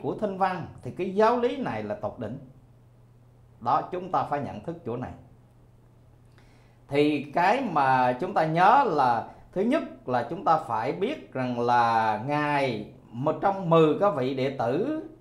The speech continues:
của Đức Phật mà trình bày trong cái chương số ba này đó, gọi là Thanh Văn á, thì quý vị nhớ là mười cái vị này trình bày cái kinh điển,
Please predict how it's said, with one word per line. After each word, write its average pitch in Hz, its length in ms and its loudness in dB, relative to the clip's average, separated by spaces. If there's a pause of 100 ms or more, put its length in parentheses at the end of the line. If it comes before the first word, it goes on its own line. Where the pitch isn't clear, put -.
(120)
của 143 140 -2
Đức 269 200 -8
Phật 123 200 -6
mà 127 160 -6
trình 139 240 -4
bày 123 300 -2
trong 160 160 -2
cái 190 160 -4
chương 170 280 0
số 208 80 -4
ba 160 200 2
này 120 240 -6
đó, 143 160 0 (500)
gọi 113 120 -4
là 120 160 -2
Thanh 170 140 -4
Văn 180 240 -2
á, 214 160 -6 (880)
thì 135 120 -6
quý 214 140 0
vị 135 160 0
nhớ 175 260 2
là 202 60 2
mười 151 440 2
cái 208 80 4
vị 131 180 0
này 131 240 -6
trình 151 360 0
bày 135 300 4
cái 190 260 -10 (160)
kinh 208 320 -2
điển, 139 380 -4